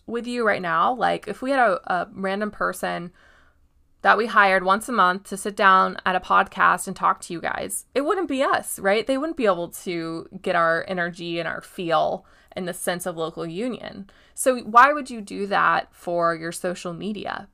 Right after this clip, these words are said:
People can tell if it's, if it's not you behind the camera, and it doesn't have to be you if you're the owner, right? But, like, somebody in your company that knows your values, your mission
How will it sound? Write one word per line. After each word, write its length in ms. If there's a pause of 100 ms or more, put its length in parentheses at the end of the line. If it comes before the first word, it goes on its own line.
People 240
can 180
tell 480
if 200
it's, 400 (100)
if 160
it's 140
not 320
you 440
behind 440
the 80
camera, 420 (260)
and 140
it 80
doesn't 320
have 220
to 100
be 80
you 260
if 140
you're 100
the 160
owner, 380 (220)
right? 280
But, 160
like, 200
somebody 360
in 80
your 120
company 640
that 280
knows 520
your 120
values, 540 (220)
your 160
mission 520